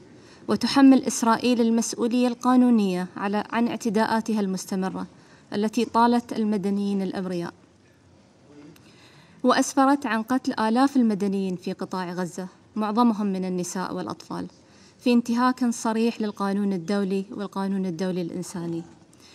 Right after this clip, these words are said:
وترفض دول مجلس التعاون أي مبررات وذرائع لوصف العدوان الإسرائيلي على قطاع غزة بأنه دفاع عن النفس.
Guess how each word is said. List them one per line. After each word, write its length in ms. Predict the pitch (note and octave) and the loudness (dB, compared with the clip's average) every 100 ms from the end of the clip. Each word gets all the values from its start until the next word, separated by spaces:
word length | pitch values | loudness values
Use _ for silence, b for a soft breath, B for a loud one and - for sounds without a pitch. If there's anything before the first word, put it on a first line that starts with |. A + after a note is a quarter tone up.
| B B - | B B -2
وترفض 540 | A3 A3 B3 - C4+ C4+ G#3+ | 0 2 0 2 -2 -2 -4
دول 280 | G#3+ A3 | 0 0
مجلس 300 | G#3+ G#3 G#3 | 0 -4 -6
التعاون 480 | G#3+ - A3 B3 C4 | -8 -4 2 4 4
أي 260 | B3+ C4 C4+ | 4 4 8
مبررات 800 | C4+ A3 A3 G3+ G3 A3+ C4 - | 8 6 0 0 0 -2 -4 -6
وذرائع 600 | G#3+ F#3+ F#3 F3 F3+ D#3+ | -4 -2 -2 -4 -6 -8
لوصف 480 | - G3 A3 B3 - | -6 -2 -2 -4 -2
العدوان 500 | A#3+ A3+ G#3 G#3 A3 | -2 -2 -2 0 0
الإسرائيلي 680 | G#3+ G#3 - G3+ - F#3+ F#3+ | -2 -6 -4 -4 -4 -4 -4
على 260 | F3+ G#3 A3 | -4 -4 -4
قطاع 440 | G#3+ G#3 G#3+ G3+ | -4 -4 -4 -2
غزة 340 | G3 F#3 F#3 F#3+ B B B B - | -2 -4 -6 -10 B B B B -4
بأنه 500 | G#3 A#3 A3+ G#3+ G#3+ | 0 2 2 0 0
دفاع 320 | F3+ G3+ G#3+ | 0 0 0
عن 380 | G3+ F#3+ F3 F3+ | 0 -2 -2 -2
النفس. 520 | F3+ F#3+ - - | -2 -4 -6 -12